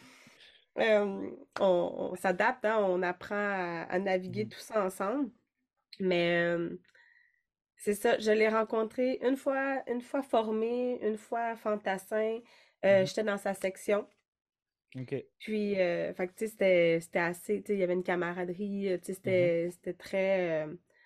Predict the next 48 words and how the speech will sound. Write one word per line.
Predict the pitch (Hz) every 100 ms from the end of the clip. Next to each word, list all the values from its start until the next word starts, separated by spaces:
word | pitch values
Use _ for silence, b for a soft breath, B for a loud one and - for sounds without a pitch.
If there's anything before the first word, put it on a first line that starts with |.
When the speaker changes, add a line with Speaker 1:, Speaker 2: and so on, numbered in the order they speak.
| b b _
Speaker 1:
sais, | 208
Alexis, | 202 180 220
c'est | 208
quelqu'un | 190 170 190 185
qui | 180
est | 180
à | 165
l'écoute | 175 - 214 -
quand | 185 180
même | 196 196 185
de, | 185 180 180
de |
Speaker 2:
Mhm. | 180
Speaker 1:
ses, | - 185 185 180 175
de | 180
ses | 175 196 180
gens, | 180 202 208 208
qui | - 180
va, | 185 175 170 165 170
qui | -
va | 180
être | 170
sensible | - 170 170 202
justement | 185 175 175 180
pour | 175
prendre | - 180 170
soin. | 175 196 214 -
Speaker 2:
Ouais, | 120 - -
c'est | 120
vrai. | 117 -
Speaker 1:
Donc, | 175 175 -
euh, | 180 170 170 170 175 - _ - -
tu | -
sais, | 220 208 -
ensemble, | 185 180 214 208 190
en | 175
fait, | 208 202
on | 185 175 180
a, |
euh, | 180 180 170 165 160 156 170 _ _ _ _ _ _ _ _ _ _ _ _ _ _ -
on | 220 233
a | 220
vite | 240 247
pris | - - 285
le | 247
relais | 214 214 208 220 240
sur | - 233
tout | 220